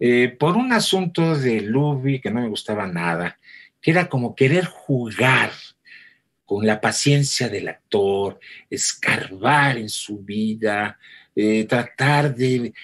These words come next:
penetrar con comentarios sardónicos y con cuestionamientos que van como a,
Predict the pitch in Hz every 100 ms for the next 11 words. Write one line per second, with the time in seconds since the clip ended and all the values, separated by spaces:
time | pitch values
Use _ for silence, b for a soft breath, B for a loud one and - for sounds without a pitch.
0 | - - 117 120 110 - 120 131 139 135
1 | 113 - 117 120 120 117 127 120 123 117
2 | - _ _ - 117 117 117 110 113 113
3 | 110 113 110 104 104 110 113 117 104 -
4 | 104 101 - 95 95 B B B _ -
5 | 107 107 101 107 - 110 110 110 113 117
6 | 113 110 110 - 98 95 107 117 113 110
7 | 95 101 95 87